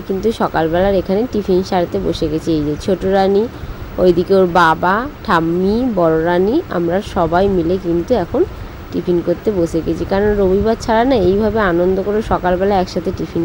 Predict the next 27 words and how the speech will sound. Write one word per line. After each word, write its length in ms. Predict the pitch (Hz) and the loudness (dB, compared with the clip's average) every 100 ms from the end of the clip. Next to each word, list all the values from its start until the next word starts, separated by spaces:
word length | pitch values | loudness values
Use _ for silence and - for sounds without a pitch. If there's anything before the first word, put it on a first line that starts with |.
| 170 | -2
খাওয়া 220 | 175 170 151 | -2 -2 -2
হয় 180 | 131 - | -6 -8
না। 60 | - - - - - - | -10 -14 -16 -16 -10 -2
আর 80 | 180 190 | 2 4
দেখতেই 280 | 196 240 233 | 4 2 2
পাচ্ছ 180 | 220 - 226 | 2 0 -2
ছোট 120 | 214 202 | 0 2
রানী 200 | 214 220 220 | 2 2 2
সবাইকে 340 | 202 196 196 240 220 | 2 2 2 0 2
হাই 160 | 180 190 208 | 2 2 2
বলছে, 240 | 208 226 262 | 2 0 -2
সঙ্গে 240 | 214 196 220 190 | 2 2 2 2
আমাকেও 360 | 180 196 226 247 247 | 2 0 2 0 0
কিন্তু 180 | 220 240 | -2 0
তোমাদেরকে 400 | 208 180 190 - 233 | 0 0 0 -2 -2
হাই 160 | 196 151 165 | 0 0 -2
করতে 220 | 160 180 165 | -4 -2 -2
বললো, 220 | 151 147 - - | -2 -4 -6 -4
তো 80 | 214 - - - - - - - | -4 -4 -10 -10 -10 -12 -8 0
হাই 160 | 226 214 233 | 2 4 4
করে 160 | 226 220 | 4 4
দিলাম। 240 | 226 226 311 - - - | 4 4 2 -2 -10 -4
আর 80 | 185 - | -4 2
তারপরে 360 | 196 202 220 220 208 | 2 2 2 2 2
দেখো 220 | 202 294 466 - - - 180 | 2 0 -2 -6 -10 -4 -2
এখন 160 | 175 175 | -2 -2
প্রায় 240 | 170 170 | 0 2